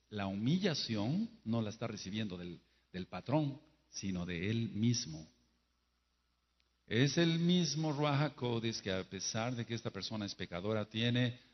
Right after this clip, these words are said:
raje, misericordia, compasión de él y le está diciendo, "Estás mal". Y es la persona misma está siendo humillada por él mismo, aunque parezca redundancia, por sí mismo está siendo humillado.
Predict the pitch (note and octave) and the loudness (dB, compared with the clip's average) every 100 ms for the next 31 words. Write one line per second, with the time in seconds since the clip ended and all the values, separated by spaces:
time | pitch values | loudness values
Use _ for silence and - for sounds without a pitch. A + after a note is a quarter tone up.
0 | _ - A2+ A#2 B2+ A#2+ - G2 F#2 A2 | _ -2 2 4 2 0 0 -2 -2 -2
1 | A2 A2 G#2 G2 F2+ F#2+ - A2 A#2 G#2+ | 0 -2 -4 -6 -6 -6 -4 -2 -2 -2
2 | G#2 A#2 C#3 C#3+ - - _ G2 G2+ A#2 | 0 2 2 0 -6 -20 _ -8 -4 -4
3 | A2+ G#2+ A2+ F#2+ - G#2+ G#2 G#2+ F#2+ D#2 | -4 -4 -4 -4 -4 -4 -2 -2 -2 -6
4 | _ _ _ _ _ _ _ _ _ _ | _ _ _ _ _ _ _ _ _ _
5 | _ _ _ - G#2+ A2 G#2+ G#2 G#2+ - | _ _ _ -6 -2 -2 -2 -2 -2 0
6 | C3+ C3+ C3+ B2+ B2+ B2 A#2+ G#2+ A#2+ A#2 | 2 6 8 6 6 2 0 -2 0 0
7 | A2+ G#2+ G2 G#2 G#2 A#2 - G2+ A2 B2 | 0 -2 -2 0 0 -2 0 0 4 6
8 | C3+ C3+ D#3 E3 - F#2+ E2+ F2+ F2+ F#2+ | 6 8 8 8 6 -2 -4 -6 -6 -4
9 | F#2 A2 - A2+ A#2 A#2+ A#2+ A2+ G#2+ F2 | -2 -2 0 0 0 2 2 0 0 -6
10 | F#2 G2+ - C3 C#3+ E3 C#3+ G2 F2 - | -6 -4 -2 0 4 4 4 2 -6 -10
11 | _ _ _ F#2+ - G#2+ - A2 G#2 G#2 | _ _ _ -12 -4 -4 0 0 0 -2
12 | G2 F#2+ D#2 | -2 -4 -6